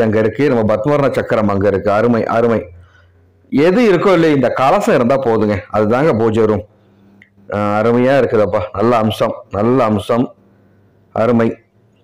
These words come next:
நல்லா இருக்கு, நல்லா இருக்கு. ஆ, பத்மவர்ண சக்கரம் இருக்கு, கலசம் இருக்கு, நம்ம சக்தி குடுவை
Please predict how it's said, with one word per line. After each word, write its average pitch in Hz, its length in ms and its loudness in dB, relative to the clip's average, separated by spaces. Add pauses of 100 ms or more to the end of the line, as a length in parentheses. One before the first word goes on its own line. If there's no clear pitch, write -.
(2250)
நல்லா 120 340 2
இருக்கு, 92 240 -6
நல்லா 104 220 0
இருக்கு. - 200 -8 (600)
ஆ, 95 200 -4 (100)
பத்மவர்ண 104 420 -2 (100)
சக்கரம் 101 340 -2
இருக்கு, 101 220 -2 (100)
கலசம் 104 460 -2
இருக்கு, 107 280 -2 (680)
நம்ம 104 260 -2
சக்தி 113 300 -4
குடுவை 107 240 0